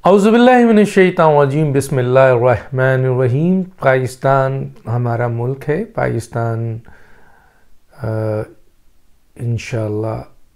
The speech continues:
क़यामत तक कायम रहेगा। कोई दुश्मन, कोई चाल, कोई साजिश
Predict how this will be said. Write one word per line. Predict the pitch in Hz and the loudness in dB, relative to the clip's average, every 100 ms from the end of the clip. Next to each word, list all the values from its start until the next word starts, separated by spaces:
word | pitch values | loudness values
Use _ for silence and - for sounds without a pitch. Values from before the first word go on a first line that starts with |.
| - _ _ - | -20 _ _ -6
क़यामत | 123 120 123 - - | -4 -4 -6 -8 -8
तक | 117 - | -10 -8
कायम | - 113 110 | -6 -4 -4
रहेगा। | 113 120 113 - 208 196 - | -4 -4 -6 -10 -12 -12 -4
कोई | 156 175 | 0 0
दुश्मन, | 143 165 - 175 175 180 180 - - - - _ - - - | 2 -2 -2 -4 -4 -4 -8 -16 -20 -20 -20 _ -20 -20 -6
कोई | 139 147 156 | 0 2 2
चाल, | - 139 139 139 | 2 2 4 0
कोई | 139 147 147 | -4 -4 -4
साजिश | - 117 113 123 | -2 -2 -2 -6